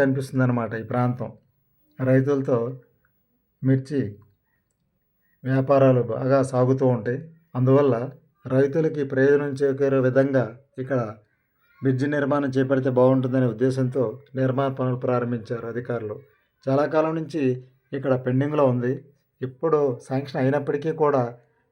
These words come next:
కొన్ని అనివార్య కారణాల వల్ల పెండింగ్లో పడిపోయింది. ఎట్టకేలకు కూటమి ప్రభుత్వం అధికారంలోకి వచ్చిన తర్వాత ఈ పనుల్ని ఈ విధంగా ఇప్పుడిప్పుడే ప్రారంభోత్సవం చేస్తున్నారు చూడండి. అంటే వచ్చే రెండు సంవత్సరాల్లో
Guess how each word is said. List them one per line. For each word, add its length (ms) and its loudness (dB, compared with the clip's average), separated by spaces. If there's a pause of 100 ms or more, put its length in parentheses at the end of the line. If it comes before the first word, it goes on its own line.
(140)
కొన్ని 260 0
అనివార్య 480 0
కారణాల 400 2
వల్ల 160 4 (520)
పెండింగ్లో 440 0
పడిపోయింది. 440 2
ఎట్టకేలకు 540 -2 (460)
కూటమి 300 0
ప్రభుత్వం 360 -2
అధికారంలోకి 420 0
వచ్చిన 220 -10
తర్వాత 320 4 (600)
ఈ 160 -2
పనుల్ని 360 -2 (120)
ఈ 120 0
విధంగా 340 -2 (400)
ఇప్పుడిప్పుడే 440 -4 (240)
ప్రారంభోత్సవం 640 -4
చేస్తున్నారు 460 -6
చూడండి. 320 -8 (1300)
అంటే 280 6 (760)
వచ్చే 300 6 (100)
రెండు 220 0
సంవత్సరాల్లో 580 2